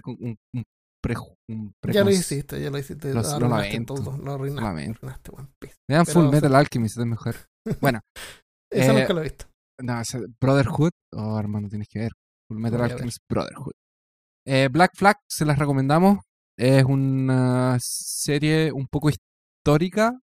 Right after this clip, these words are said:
Speaker 1: Es más o menos lo que está pasando al final de la piratería, cuando las islas del Caribe ya se transforman en un lugar de comercio, un lugar de intercambio de esclavos.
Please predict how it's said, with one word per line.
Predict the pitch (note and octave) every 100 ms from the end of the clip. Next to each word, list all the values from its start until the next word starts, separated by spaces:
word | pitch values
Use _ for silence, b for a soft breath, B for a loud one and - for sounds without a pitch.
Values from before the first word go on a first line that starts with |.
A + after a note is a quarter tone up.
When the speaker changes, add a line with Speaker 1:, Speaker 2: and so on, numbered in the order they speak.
| _ C#3+
Speaker 1:
Es | C#3+
más | D#3
o | D#3
menos | D#3 E3
lo | D#3
que | D3
está | - D#3
pasando | D3+ D#3+ D#3
al | D#3 -
final | B2+ B2+ D3+
de | E3+
la | F3
piratería, | E3 E3+ E3+ F3 G3 A3 - _ _ _ _ _ -
cuando | C3 B2+ B2+ B2+ B2
las | B2
islas | C3+ C#3+
del | C#3+ C3+
Caribe | C3 B2+ C#3+ C#3+ C#3+ C#3
ya | C3+ C3
se | -
transforman | B2+ B2 - C3 C3 B2+
en | B2 B2
un |
lugar | B2 B2 B2
de | B2
comercio, | A2+ A2+ C#3 D#3 D#3 C#3+ D3+
un | C3
lugar | A#2 B2 B2
de |
intercambio | B2 A#2+ - B2+ B2+
de | A2+
esclavos. | - G#2+ B2 E3+